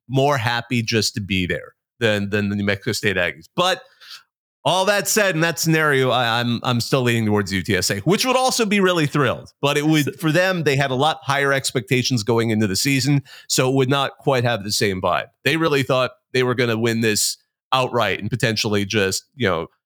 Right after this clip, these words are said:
Speaker 1: win out their entire schedule. Maybe not against Tennessee, but at least overall, they thought they might have had that shot to go in and win out entirely.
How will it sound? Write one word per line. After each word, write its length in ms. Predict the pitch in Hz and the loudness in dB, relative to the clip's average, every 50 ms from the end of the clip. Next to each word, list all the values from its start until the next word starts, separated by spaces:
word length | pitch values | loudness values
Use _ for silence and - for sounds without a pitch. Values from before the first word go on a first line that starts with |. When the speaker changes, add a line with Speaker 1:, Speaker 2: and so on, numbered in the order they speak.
| _ _ _ _ _ - 120 | _ _ _ _ _ -6 -2
Speaker 1:
win 160 | 131 131 127 | 0 0 2
out 180 | 127 123 113 - | 0 0 -2 -2
their 140 | 120 113 104 | 0 0 0
entire 340 | 104 - 117 104 101 95 | 0 0 0 0 0 0
schedule. 720 | 92 - - - 110 107 98 98 104 98 98 95 92 92 95 95 101 98 90 92 98 | -2 -2 -2 -2 -2 -2 0 0 0 0 0 -2 -4 -8 -12 -14 -16 -20 _ _ -6
Maybe 580 | 104 110 110 113 120 120 120 127 123 113 117 113 | -2 0 2 4 4 4 2 2 0 0 0 0
not 340 | 107 107 104 104 104 101 - - | 0 0 0 0 -2 -2 -4 -6
against 360 | 110 104 98 95 92 - - | -4 -2 -2 -2 -2 -4 -4
Tennessee, 440 | - 107 92 98 - - 226 208 185 | -2 -2 -2 -2 -2 0 0 0 2
but 160 | 151 156 143 | 2 2 2
at 100 | 139 135 | 2 2
least 180 | 143 135 - - | 0 0 0 0
overall, 320 | 139 117 113 123 117 110 | 0 0 2 0 0 2
they 120 | 101 98 | 0 0
thought 160 | 95 113 104 - | 0 -2 -2 -2
they 100 | 101 104 | -2 -2
might 220 | 104 101 101 95 | 0 0 0 -2
have 140 | 92 78 - _ _ _ _ _ | -4 -6 -10 _ _ _ _ _
had 160 | - 123 123 113 | -2 -2 0 0
that 160 | 117 110 - | 0 -2 0
shot 220 | - 117 107 107 | 0 -2 -2 -2
to 80 | - 107 | -2 -2
go 240 | - 113 104 104 98 | 0 2 2 2 2
in 200 | 98 90 92 - | 0 -2 -4 -4
and 240 | - 104 98 90 95 | -4 -2 -2 -2 0
win 160 | 101 104 98 | 0 0 2
out 200 | 92 92 92 92 - - | 2 0 -2 -4 -6 -8
entirely. 540 | 101 101 - 95 98 92 87 82 55 - | -6 -2 0 0 0 0 -2 -4 -6 -10